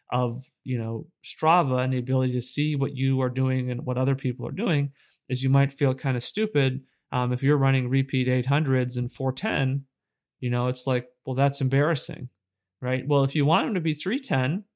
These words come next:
you gotta be run four ten. And then eventually they'll either get to three ten or they won't, but you're not gonna make them. And, you know, you can, yeah, you could probably go out there and force yourself to run three ten,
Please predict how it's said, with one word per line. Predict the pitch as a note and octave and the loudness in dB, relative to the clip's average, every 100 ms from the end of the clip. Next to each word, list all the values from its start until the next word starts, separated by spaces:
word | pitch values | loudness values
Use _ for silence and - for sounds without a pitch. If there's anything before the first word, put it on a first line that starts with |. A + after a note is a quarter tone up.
| _ _ _ _ _ _ _ | _ _ _ _ _ _ _
you | D3 | 0
gotta | D3+ F#3 | 2 2
be | F3+ | 2
run | F#3 G3+ | 0 0
four | G3+ A3+ | 0 -2
ten. | C4+ F#3+ B2+ C3 - _ | 0 -2 -2 -6 -14 _
And | C#3 D3 | 2 4
then | E3 | 2
eventually | D3+ E3+ F#3+ A3 | 2 0 2 0
they'll | F3+ | 2
either | F3 E3 | 0 0
get | D3+ E3+ | 0 0
to | F3+ | 0
three | F3+ E3+ | -4 -4
ten | E3 E3+ | -2 -2
or | D#3+ | 0
they | D3+ C#3+ | 0 0
won't, | F#3+ G#3 | 0 -2
but | A#2 | -4
you're | C3+ | -2
not | E3 G3 | 0 0
gonna | F#3 | -2
make | D3+ D#3+ E3+ | 0 -2 -2
them. | E3+ | -2
And, | D#3 C3+ - _ _ | -2 -2 -6 _ _
you | D#3 | 2
know, | |
you | C#3 F3+ | 2 2
can, | F3 D3+ | 0 0
yeah, | A3 | 0
you | D#3+ C#3 | 0 -2
could | F#3 D3+ | -6 -4
probably | F#3+ F3 | -2 0
go | C#3+ C#3+ | 2 4
out | D3 | 4
there | D3+ | 2
and | C#3+ C3+ | 2 0
force | - D3+ - | 0 0 0
yourself | D4+ - D3 | -4 -2 -2
to | - | -2
run | B2+ B2+ | -4 -4
three | - B2 | -4 -6
ten, | - A#2 G#3 | -6 -8 -10